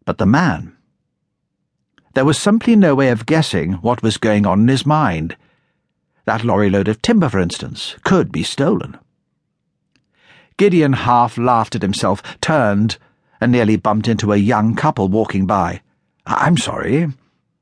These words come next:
The girl was fair and pretty. "That's all right," she said, almost gaily. The man had rugged features and fair curly hair. He simply nodded and seemed to grip the girl's arm protectively.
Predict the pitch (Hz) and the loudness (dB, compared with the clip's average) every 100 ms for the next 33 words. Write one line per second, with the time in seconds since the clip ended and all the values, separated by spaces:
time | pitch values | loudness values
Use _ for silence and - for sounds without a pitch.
0 | _ - 104 95 95 107 - 127 110 92 | _ -6 -2 0 -2 -4 -2 0 0 0
1 | 92 113 - 78 - _ _ _ _ _ | -2 -4 -6 -8 -14 _ _ _ _ _
2 | _ - 247 233 143 127 214 - _ _ | _ -4 -2 0 2 2 0 -4 _ _
3 | - 117 95 87 - 113 104 92 - 135 | -4 -2 0 -2 -2 -2 -2 -4 -2 0
4 | 143 90 - _ _ _ _ _ _ _ | 0 -2 -8 _ _ _ _ _ _ _
5 | _ _ _ _ _ - 160 175 160 151 | _ _ _ _ _ -2 2 4 4 4
6 | 151 135 143 135 131 - 147 139 - 90 | 2 2 2 2 0 -2 -2 -2 -2 -2
7 | 101 101 - 120 113 - 104 92 98 104 | 0 -2 0 0 0 0 0 0 0 0
8 | 101 82 - _ _ _ _ _ _ - | -2 -4 -10 _ _ _ _ _ _ -4
9 | 101 - 90 95 95 113 123 110 95 - | -2 0 -2 0 2 2 2 2 -2 -4
10 | _ _ _ _ _ 170 - 185 147 151 | _ _ _ _ _ -2 0 2 2 0
11 | 151 143 - 127 127 120 117 110 123 104 | 0 -2 -2 -2 2 2 2 2 2 2
12 | 90 104 110 156 - 107 87 85 - | 0 -4 -4 -2 -2 -4 -4 -6 -8